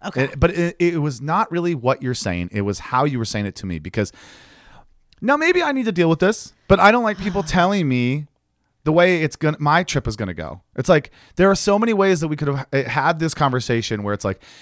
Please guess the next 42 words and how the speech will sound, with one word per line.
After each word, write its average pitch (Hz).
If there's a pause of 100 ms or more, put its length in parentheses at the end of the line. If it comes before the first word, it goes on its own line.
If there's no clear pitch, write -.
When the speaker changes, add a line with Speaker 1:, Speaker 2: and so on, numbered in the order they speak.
(140)
Speaker 2:
you 160
would 220
like 165
to 165
be 143
home 131
by 107
eleven, 90
so 143 (320)
you're 139
willing 139
to 113
take 113
an 117
Uber, 107
or 165 (100)
would 143
you 403
Speaker 1:
Correct, 175
Speaker 2:
be 170
okay 147
Speaker 1:
absolutely. 160
Speaker 2:
if 135
you 156
wanna 143
stay -
out 127
later 165
tonight, 117 (220)
you 165
take 160
an 135
Uber, 120
I'll 113
take 117
the, 110 (120)
the 110
car 104
back, 92
kind 139
of -
thing. 90